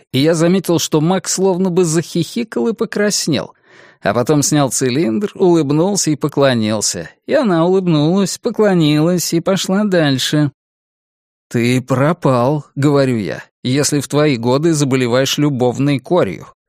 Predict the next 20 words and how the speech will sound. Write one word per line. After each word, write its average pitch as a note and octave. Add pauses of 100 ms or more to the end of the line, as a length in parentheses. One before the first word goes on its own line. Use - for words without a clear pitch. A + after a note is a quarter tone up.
(460)
А G2
я-то C#3
думал, C3+
что -
она A#2
к -
тебе B2+
не D3
пристанет. C3+ (420)
И F#3
лакированные G3+
ботинки, F3 (300)
и E3
всё D3
это D#3
за F#3
какие-нибудь A3
два A#3+
месяца». - (1400)
«Вечером B2+